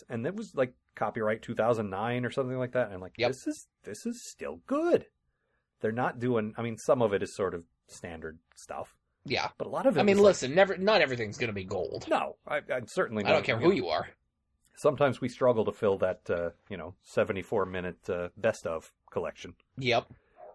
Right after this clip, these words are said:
Speaker 1: Um, but I was like, "This is, this is it. These guys are writing good comedy. They're performing good comedy. They have a, they have a group of people around them who are talented, who help them write and help them perform. This is what we should be." But I didn't completely wanna change the show.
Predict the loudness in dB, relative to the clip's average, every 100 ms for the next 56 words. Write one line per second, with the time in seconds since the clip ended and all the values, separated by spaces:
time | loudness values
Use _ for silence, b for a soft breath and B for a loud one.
0 | B _ _ -2 2 2 0 -8 -16 _
1 | _ _ _ _ _ -20 _ _ _ -20
2 | -20 -20 _ -14 -2 2 2 2 0 -2
3 | -4 -2 -4 -6 -12 -10 -4 0 0 -2
4 | _ _ _ _ -4 -4 0 2 2 0
5 | -2 -4 -2 -2 -2 -2 -6 -4 -2 -2
6 | -6 -2 -2 0 -4 -2 -2 0 -2 -2
7 | -4 -6 -6 -6 -2 -2 -2 -4 -4 2
8 | 4 4 2 -4 -4 -4 -4 -4 -6 -10
9 | _ b b b b b -12 -2 2 2
10 | 2 0 0 2 -2 -2 -6 -4 -6 -8
11 | -10 -6 -4 -2 -2 -2 -2 -6 -6 -4
12 | -6 -6 _ _ _ _ _ _ _ 2
13 | 4 2 0 -6 -8 -4 -4 -2 -2 0
14 | -2 -2 -6 -6 -10 -2 0 0 -4